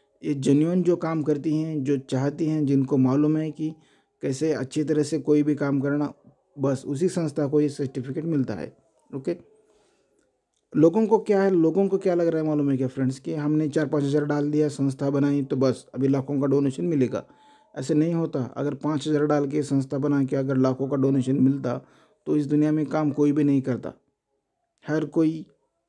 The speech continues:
कंपनी, संस्था में इन्वेस्टमेंट करता, पाँच हज़ार की संस्था बनाता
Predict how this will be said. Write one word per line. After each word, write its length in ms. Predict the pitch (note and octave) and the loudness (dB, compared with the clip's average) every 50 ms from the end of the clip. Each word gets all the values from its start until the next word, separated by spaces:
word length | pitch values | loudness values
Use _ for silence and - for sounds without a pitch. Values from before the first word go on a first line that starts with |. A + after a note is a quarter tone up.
| _ _ - | _ _ -2
कंपनी, 460 | - C#3 C3+ D3+ D3 D3 D3 C#3 C3 | -2 0 2 2 2 4 4 4 2
संस्था 380 | C3+ - C#3+ C3 C3+ - C#3 | 2 0 -4 -4 -2 -2 -2
में 120 | C#3+ D3 D3 | 0 2 2
इन्वेस्टमेंट 500 | D3 C#3+ C#3+ C3+ C3 - D3+ C#3+ C#3 C3 | 2 2 2 0 0 0 -2 -2 -2 -2
करता, 300 | D#3 D3+ D3 D#3 E3 D3+ | -4 -4 -2 -2 -4 -4
पाँच 340 | C3+ - C#3+ C#3 C3+ C3 B2+ | -4 -6 -6 -6 -6 -4 -4
हज़ार 160 | C3+ C3 C3 | -4 -4 -4
की 100 | - C3+ | -6 -8
संस्था 340 | C3 D3 D3 C3 - D3 C#3 | -4 -2 -2 -2 -2 -2 -2
बनाता 420 | C#3 D3 D#3 D#3 C3+ - C#3+ | 0 0 -2 -2 -2 -4 -6